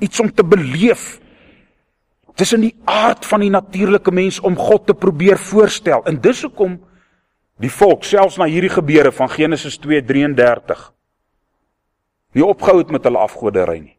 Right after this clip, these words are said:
Hulle het aangehou, end uit. En dan moet ons die Here se wonderlike genade daarin sien, dat hy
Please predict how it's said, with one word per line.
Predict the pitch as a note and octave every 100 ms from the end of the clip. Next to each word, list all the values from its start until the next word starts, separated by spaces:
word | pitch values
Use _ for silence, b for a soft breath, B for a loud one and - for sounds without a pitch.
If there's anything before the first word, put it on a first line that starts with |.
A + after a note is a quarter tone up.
| _ _ _ -
Hulle | -
het | -
aangehou, | A#3+ A#3+ - F#2 -
end | C#4+ -
uit. | A#2 - - _ _ _ _ _ _ _ _ _ _ _ _ _ _ _ _ _ _ -
En | G2
dan | A2+
moet | D#3+
ons | E3 B2
die | B2
Here | C#3 D3+
se | - B2+ F#2+
wonderlike | G2+ D3+ F#3+ F#3 E3+ C#3+
genade | - A#2 G#2+ A2 A2
daarin | G2+ G2+ F#2+ F#2
sien, | - F#2 _ _ _ _ _ _ _ _ _ _ _ _ _ _ _ _ _ _ _
dat | - G#2 -
hy | G2+ A2